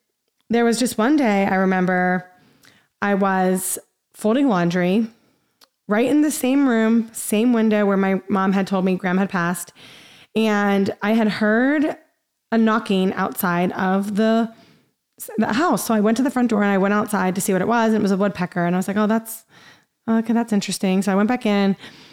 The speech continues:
and I decided I was gonna look out the window because I think at this moment I knew if I was, if there was going to be a blue jay around and if I was going to see a blue jay, I think I would know it was her.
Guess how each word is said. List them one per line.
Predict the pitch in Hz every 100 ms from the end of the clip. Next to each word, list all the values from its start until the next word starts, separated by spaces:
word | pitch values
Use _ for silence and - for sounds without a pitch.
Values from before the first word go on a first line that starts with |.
| - _ -
and | 226 220 214 208 208 208 - -
I | 214 208 202 208
decided | - - 202 202
I | 196
was | 190
gonna | 202 185
look | 185
out | 185
the | 185
window | 180 185 - 220
because | 214 214
I | 214 214 208 - - -
think | - 330
at | 403
this | - 269 233
moment | 214 208 196 185 - -
I | 202
knew | 196 190 196 196 196 190 - - - _
if | 214 214 -
I | 233
was, | 254 285 233 247 - _ -
if | 220
there | 233 277
was | -
going | 277 269
to |
be | 220
a | 226
blue | 202 202
jay | 202 196
around | 190 190 190
and | 190
if | 190
I | -
was | 233 262
going | 247 226
to |
see | 208 202
a | 196
blue | 190 185
jay, | 190 185
I | 190
think | 220 233
I | 254
would | 233 202 - _ -
know | 196 190
it |
was | - -
her. | 123 -